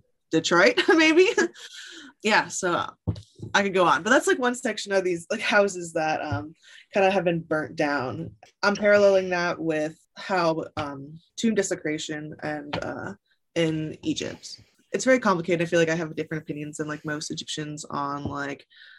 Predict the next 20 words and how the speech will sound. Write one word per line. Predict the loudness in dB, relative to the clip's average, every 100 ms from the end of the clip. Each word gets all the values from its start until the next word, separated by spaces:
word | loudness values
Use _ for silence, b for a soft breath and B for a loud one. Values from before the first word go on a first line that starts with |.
| B _
I | -2
truly | 0 0 2 2
don't | -2 -4
believe | -4 -2 0 0 -2
that | -2
anything | -4 -6 -8
should | -6 -6
be |
taken | -6 -6 -6
out | -6
of | -6
the |
ground, | -6 -4 -2 -2 -4 -4 -8 -16 _
even | -8 -6 -6
though | -2 -2
it's, | -2 -6
like, | -6 -8 -12 -12
running | -2 -2 -2 -10
an |
economy. | -10 -8 -6 -6 -8 -10